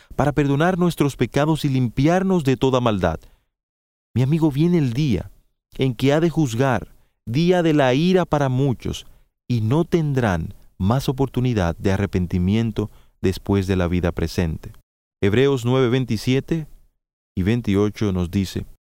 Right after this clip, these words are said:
"Y de la manera que está establecido para los hombres, que mueran una sola vez, y después de esto el juicio.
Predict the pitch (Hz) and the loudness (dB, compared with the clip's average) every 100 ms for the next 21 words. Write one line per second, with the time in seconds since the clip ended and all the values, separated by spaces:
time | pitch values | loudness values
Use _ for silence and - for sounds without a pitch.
0 | _ _ _ 107 107 101 95 117 139 120 | _ _ _ -2 0 2 2 2 0 -2
1 | - 131 135 113 107 147 139 123 110 104 | -2 0 0 -2 -2 0 0 0 0 0
2 | - 165 98 82 - _ _ _ 135 131 | 0 0 -2 -8 -14 _ _ _ 0 2
3 | 165 180 170 - - _ _ 180 214 220 | 2 2 -2 -10 -20 _ _ 0 2 2
4 | 214 185 - 170 170 147 113 98 - - | 2 0 2 4 4 4 2 0 -6 -16
5 | - _ _ _ _ _ _ _ _ _ | -20 _ _ _ _ _ _ _ _ _
6 | _ 101 92 - - 135 143 156 107 92 | _ -2 -2 -2 0 0 2 0 0 -2
7 | - 95 - - 90 - 90 - 87 | -6 -6 -6 -2 -2 0 -2 -4 -10